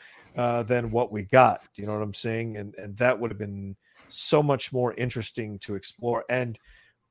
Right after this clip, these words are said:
if we had had that de-aging technology, I wonder if that's something they could have put in motion to make that happen,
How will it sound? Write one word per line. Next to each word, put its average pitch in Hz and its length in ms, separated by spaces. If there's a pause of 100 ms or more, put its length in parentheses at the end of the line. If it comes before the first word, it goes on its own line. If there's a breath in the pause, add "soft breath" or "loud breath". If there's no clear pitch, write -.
(100)
if 139 180
we 175 80
had 175 100
had 196 200
that 180 180
de-aging 185 560
technology, 175 880
I 147 200
wonder 170 360
if 127 100
that's 147 240
something 151 300
they 135 120
could 147 180
have 135 160
put 135 160
in 123 140
motion 120 640 (300)
to 120 100
make 127 340
that 117 180
happen, 104 540